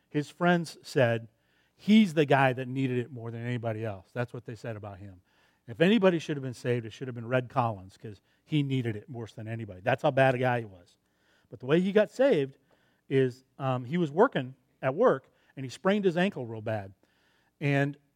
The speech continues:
um, it hurt enough that he couldn't walk around on it. He was a machinist, so he had to stand all day, and he couldn't do that. So he went to the doctor, and the doctor looked at it, and he said, "Well, it's not broken," he said, "but you did sprain it really bad, and you need to put some liniment oil on it." Does everybody know what liniment oil is?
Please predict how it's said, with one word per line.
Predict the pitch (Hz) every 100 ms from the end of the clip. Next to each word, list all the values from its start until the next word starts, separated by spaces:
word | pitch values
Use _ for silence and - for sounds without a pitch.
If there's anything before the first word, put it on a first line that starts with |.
| _ _ -
um, | 143 135 127 127 _ _ _ _ _ _ _
it | - 135
hurt | 143 233
enough | 170 156 147
that | 151
he | 131
couldn't | 143 196 165
walk | 151 147
around | 131 131 135
on | 110
it. | 104
He |
was | 120
a | 135
machinist, | 123 - 220 131 -
so | 135
he |
had | 139
to | 117
stand | - 185 214
all | 127 104
day, | 95 98 - _ _ _ _ -
and | 131
he |
couldn't | 127 185 160
do | 151 165
that. | 110 -
So | 135
he |
went | 123 139
to | 202
the |
doctor, | 139 127 127 - 147
and | 120
the |
doctor | 113 123 - 127
looked | 123 -
at | 123
it, |
and | 123
he |
said, | 117 123
"Well, | 135
it's | -
not | 170 175
broken," | 143 143 135 143
he | 127
said, | 139 127
"but | 127 123 _ _ _ -
you | 127
did | 139 143
sprain | - 156 151 143
it |
really | 131 127
bad, | 117 120 120
and | 123 120
you | 120
need | 151
to | 135
put | 156 135
some | 120 127
liniment | 208 156 123
oil | 113 104
on | 104 104
it." | 95 -
Does | -
everybody | 196 214
know | 202
what | 147
liniment | 175 175
oil | 175 175 170
is? | 180 -